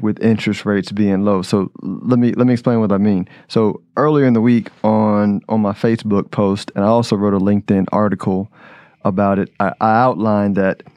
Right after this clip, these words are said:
if you retired in nineteen eighty and you had a million dollars, you could just put your million dollars in thirty-year government bonds, which are,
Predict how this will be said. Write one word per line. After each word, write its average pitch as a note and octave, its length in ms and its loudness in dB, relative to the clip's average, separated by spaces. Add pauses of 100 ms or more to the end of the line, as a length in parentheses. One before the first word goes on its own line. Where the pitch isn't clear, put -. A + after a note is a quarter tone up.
(140)
if A2+ 160 -2
you D3+ 120 2
retired B2 640 0
in G2+ 400 0
nineteen G#2+ 640 0 (140)
eighty A2 500 0 (1040)
and G#2 440 0
you A2 80 2
had A2+ 160 2
a F2+ 80 0
million G#2 420 2
dollars, F#2+ 540 -2 (320)
you B2 260 0
could C#3 160 -2
just A#2 240 0
put C#3 240 -2
your A2 160 -2
million A2+ 380 2
dollars A2 580 0
in G#2 380 0
thirty-year G#2+ 760 0 (540)
government G#2+ 500 0
bonds, G#2+ 640 0
which G#2 240 -2
are, G2 180 0